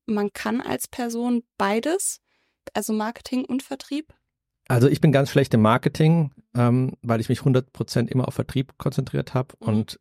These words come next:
Speaker 2: immer mal wieder aufs Marketing geschielt hab. Aber nach zwanzig Jahren Vertriebserfahrung würde ich mir immer noch nicht zutrauen, mich Marketingmanager zu nennen oder sonst was. Also da fehlt mir f-, definitiv die Expertise. Ich glaub, um etwas wirklich exzellent zu sein, sollte man sich dra-, drauf wirklich fokussieren und
Speaker 1: Mhm.
Speaker 2: konzentrieren.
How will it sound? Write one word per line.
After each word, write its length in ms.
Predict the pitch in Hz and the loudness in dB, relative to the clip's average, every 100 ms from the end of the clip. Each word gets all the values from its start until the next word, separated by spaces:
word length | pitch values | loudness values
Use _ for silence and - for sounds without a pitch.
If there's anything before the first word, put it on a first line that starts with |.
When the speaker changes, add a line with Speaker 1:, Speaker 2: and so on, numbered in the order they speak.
| - | -2
Speaker 2:
immer 200 | 131 123 | 2 4
mal 200 | 113 113 | 4 2
wieder 320 | 123 120 - | 2 0 -2
aufs 200 | - - | -6 0
Marketing 360 | 117 117 - 120 | 0 0 -2 -4
geschielt 420 | 110 - 143 147 | -4 -2 -2 0
hab. 200 | 135 - _ - - - - | 0 -2 _ -20 -20 -20 -2
Aber 180 | 110 | 2
nach 160 | 107 107 | 4 2
zwanzig 400 | - 110 113 117 | 0 0 0 0
Jahren 180 | 110 110 | 0 0
Vertriebserfahrung 800 | - - 117 107 - 101 104 101 | -2 -4 -2 -2 0 0 0 -2
würde 140 | 104 | -4
ich 80 | - | -2
mir 140 | 101 | -2
immer 200 | - 110 | 0 2
noch 120 | 107 | 2
nicht 180 | 104 - | 0 -4
zutrauen, 440 | 120 - 92 98 101 | -6 0 2 2 0
mich 220 | 104 - | -2 0
Marketingmanager 720 | 98 92 - 90 90 85 - | 0 0 0 0 2 0 -2
zu 140 | - | -2
nennen 180 | - - | -4 -4
oder 220 | - - | -4 -6
sonst 260 | - - - | -6 -8 -8
was. 160 | - - | -6 -2
Also 140 | 98 | 2
da 100 | 92 | 2
fehlt 380 | - - 101 - | 2 2 2 2
mir 80 | 92 | 0
f-, 360 | - - - - | -2 -12 -8 0
definitiv 680 | 107 107 92 - 101 - - | 0 0 -2 -6 -8 -8 -6
die 120 | - | -2
Expertise. 640 | 95 - 104 - 101 95 | -2 -2 -4 -2 -2 -2
Ich 100 | - | -2
glaub, 260 | - 110 - | 0 0 2
um 120 | 123 | -2
etwas 280 | 117 113 - | 0 0 2
wirklich 280 | 123 - | 0 0
exzellent 520 | 120 - - 110 120 135 | -4 -2 2 4 4 4
zu 120 | 131 | 2
sein, 240 | 117 107 | 4 2
sollte 200 | 101 101 | 2 0
man 140 | 104 92 | -2 -2
sich 140 | 101 | -8
dra-, 160 | - - - | -12 -18 -6
drauf 280 | - 98 | -2 0
wirklich 200 | 107 - | 0 -2
fokussieren 520 | - 98 90 - 101 98 | -4 -4 -4 -2 -2 0
und 120 | - | -2
Speaker 1:
Mhm. 60 | |
Speaker 2:
konzentrieren. 500 | 226 220 - - - | -2 -4 -6 -10 -10